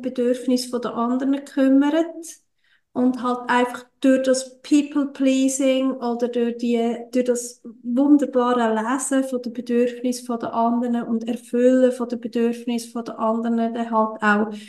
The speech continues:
eine gute Partnerin ist, also auch ein guter Partner, das können ja auch die Männer machen, also es ist ja nicht so, dass es nur Frauen machen, aber,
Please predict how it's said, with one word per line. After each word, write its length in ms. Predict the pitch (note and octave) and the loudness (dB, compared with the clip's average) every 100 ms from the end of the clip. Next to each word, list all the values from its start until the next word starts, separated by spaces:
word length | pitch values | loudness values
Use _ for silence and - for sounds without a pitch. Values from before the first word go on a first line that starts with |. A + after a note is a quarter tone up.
| - _ _ _ _ _ | -20 _ _ _ _ _
eine 80 | G#3 | 0
gute 300 | A3+ G#3+ G#3+ | 2 4 0
Partnerin 800 | - C4 B3+ C4+ - C#4 B3+ B3 | -2 4 6 6 4 4 4 2
ist, 520 | B3+ C4 D4+ - - | 4 4 2 -6 -6
also 180 | A3+ G#3+ | -4 -4
auch 160 | G3 F#3+ | -6 -8
ein 260 | G3 F#3+ F#3 | -6 -6 -4
guter 340 | G#3+ G3+ G3 A3 | -4 -6 -10 -8
Partner, 420 | - A#3+ - D4 | 2 2 4 0
das 200 | C4 - | 0 -6
können 220 | A#3+ A3+ A3+ | -4 -2 -2
ja 200 | G#3+ A3 | -2 -2
auch 40 | |
die 60 | A#3 | 2
Männer 320 | A#3 B3+ C4+ | 4 4 4
machen, 420 | B3+ B3 B3+ - | 2 0 -2 -4
also 300 | - A#3 A3+ | -4 -2 -4
es 140 | A3+ - | -6 -6
ist 140 | A#3 | -6
ja 80 | A#3 | -4
nicht 180 | A3+ A#3 | -2 -4
so, 200 | A#3+ A#3+ | -4 -4
dass 100 | A3+ | -6
es 220 | - - | -10 -4
nur 280 | A#3+ A#3+ C#4+ | 4 6 4
Frauen 420 | - C4 B3+ C4 | 2 0 0 2
machen, 300 | C4+ C4 C4+ | 2 0 -2
aber, 280 | A3+ A#3 A#3+ | -2 0 -2